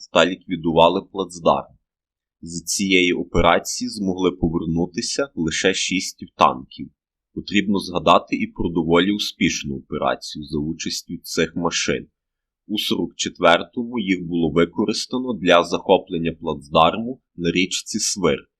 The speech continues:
який контролювала фінська армія. Так, сорок малих танків разом із сотнею бронеавтомобілів амфібій Ford Г П А, що перевозили десант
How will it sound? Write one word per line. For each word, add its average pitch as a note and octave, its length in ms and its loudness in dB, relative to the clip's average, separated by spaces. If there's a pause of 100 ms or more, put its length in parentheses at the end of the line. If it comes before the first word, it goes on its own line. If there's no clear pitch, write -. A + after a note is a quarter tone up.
який E2 300 -2
контролювала E2+ 840 0
фінська E2 520 -4
армія. A#1+ 560 -2 (440)
Так, - 220 4
сорок F2+ 460 0
малих E2+ 440 -2
танків F2+ 480 2
разом E2+ 400 4
із - 180 -6
сотнею E2 540 0
бронеавтомобілів E2 1200 -2
амфібій D#2 580 -4 (100)
Ford E2+ 280 2 (520)
Г G#2+ 100 2
П - 160 0
А, E2 320 6 (420)
що - 240 0
перевозили E2+ 800 0
десант F2 520 0